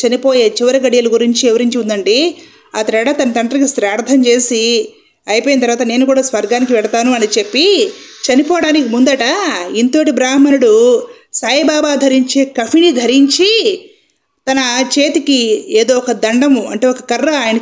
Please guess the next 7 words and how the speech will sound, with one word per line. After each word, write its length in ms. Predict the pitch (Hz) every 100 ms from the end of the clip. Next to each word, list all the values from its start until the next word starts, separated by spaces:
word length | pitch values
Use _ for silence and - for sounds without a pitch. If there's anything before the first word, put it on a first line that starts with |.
| 277
చేతి 180 | 269 311
కర్రని 320 | 277 247 247
కొడుకిచ్చి 1080 | - - 262 254 240 - 349 403 359 - - - _ -
"భక్తి 240 | 208 294
మార్గంలో 560 | 294 302 277 294 302 294
జీవించు" 720 | 254 254 285 277 285 233 202
అని 120 | 214